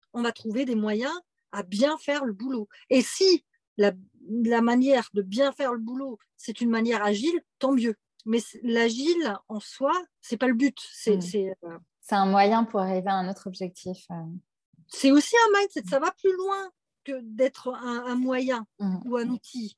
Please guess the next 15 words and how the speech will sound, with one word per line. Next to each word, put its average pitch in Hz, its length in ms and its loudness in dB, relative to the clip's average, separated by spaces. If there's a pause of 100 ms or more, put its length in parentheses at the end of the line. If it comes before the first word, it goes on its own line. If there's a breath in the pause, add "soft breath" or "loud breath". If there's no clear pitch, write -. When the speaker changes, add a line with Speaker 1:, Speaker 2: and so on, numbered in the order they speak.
(160)
Speaker 1:
Mais 214 680 4 (100)
pour 339 460 4
l'introduire 262 960 -4 (100)
dans 220 240 -4
un 233 100 0
monde 254 540 0
qui - 140 -8
n'a 214 160 -2
pas 269 220 -4
encore 240 540 -2
l'expérience 208 680 -8
avec 180 240 -10
ça, 302 240 -4 (380 loud breath)
Speaker 2:
Mm. 202 140 -12 (720)
Speaker 1:
oui, 196 240 -2